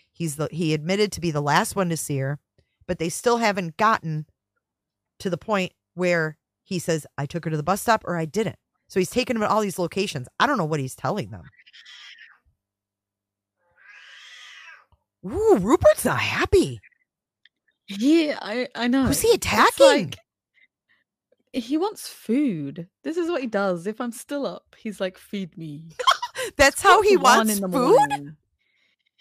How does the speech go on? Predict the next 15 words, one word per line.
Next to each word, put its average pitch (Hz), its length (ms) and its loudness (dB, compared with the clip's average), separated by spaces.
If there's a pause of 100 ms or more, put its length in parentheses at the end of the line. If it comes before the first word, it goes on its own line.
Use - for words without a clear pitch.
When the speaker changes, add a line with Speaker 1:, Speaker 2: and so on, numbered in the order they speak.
(120)
Speaker 2:
Yes. 349 460 -2
Speaker 1:
Oh 330 160 -4
my 427 100 0
Speaker 2:
He 214 60 0
gets 415 720 2
Speaker 1:
God. 453 80 -2
Speaker 2:
<laughs> 294 100 0
louder 392 280 2
and 359 100 2
louder 240 380 -2
and 196 100 -12
louder. 165 460 -6
Speaker 1:
He 240 100 0
sounds 247 500 0
pissed. - 840 -4